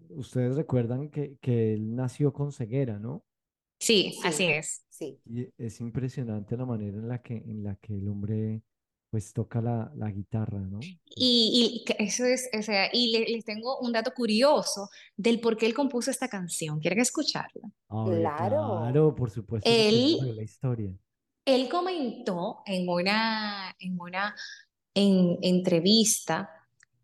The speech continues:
Speaker 2: que esta canción, em, él estuvo varios, varias sesiones de grabación y en el momento exacto en el que él compuso la canción, él estaba en una gira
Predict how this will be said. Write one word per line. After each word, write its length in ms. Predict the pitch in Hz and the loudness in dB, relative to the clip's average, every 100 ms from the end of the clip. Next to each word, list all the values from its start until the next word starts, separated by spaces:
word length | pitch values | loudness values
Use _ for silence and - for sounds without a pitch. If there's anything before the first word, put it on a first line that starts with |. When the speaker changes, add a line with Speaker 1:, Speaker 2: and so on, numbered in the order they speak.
| _ | _
Speaker 2:
que 800 | - 233 214 208 202 196 196 - - | 2 6 6 6 4 2 -2 -8 -2
esta 420 | 214 226 - 302 | -2 -2 -2 -2
canción, 1200 | 302 254 214 226 - 190 165 160 147 143 156 - _ _ _ _ - | -2 -4 -4 -6 -6 -4 -4 -4 -6 -8 -16 -20 _ _ _ _ 2
em, 760 | 190 175 170 165 165 160 151 - | 4 6 6 4 2 -2 -6 0
él 100 | 196 | 6
estuvo 340 | 233 262 269 226 | 6 8 8 8
varios, 580 | 202 208 247 247 262 - | 6 4 4 2 0 0
varias 260 | 214 269 | 2 2
sesiones 680 | 262 - 196 160 147 185 - _ _ - | 0 -4 -6 -8 -8 -10 -10 _ _ -8
de 200 | 180 190 | 0 2
grabación 800 | 185 175 165 - 170 156 151 151 - - - | 2 2 0 -4 -4 -2 -2 -6 -10 -8 4
y 140 | 214 | 6
en 80 | 220 | 6
el 100 | 214 | 6
momento 360 | 214 226 269 | 6 6 4
exacto 580 | 349 - - 151 - 180 | 2 2 2 0 0 -2
en 80 | 175 | 2
el 140 | 180 | 0
que 100 | 180 | 0
él 100 | 175 | -4
compuso 420 | 175 226 226 226 226 | -2 -4 -2 -2 -2
la 100 | 214 | -2
canción, 420 | 208 196 180 170 | -2 -2 -2 0
él 120 | 175 | 2
estaba 480 | 196 - 190 202 202 | 0 -2 0 0 -2
en 180 | 190 175 | -4 -4
una 200 | 170 185 | -4 -4
gira 520 | - - 175 165 160 | -6 -2 2 2 0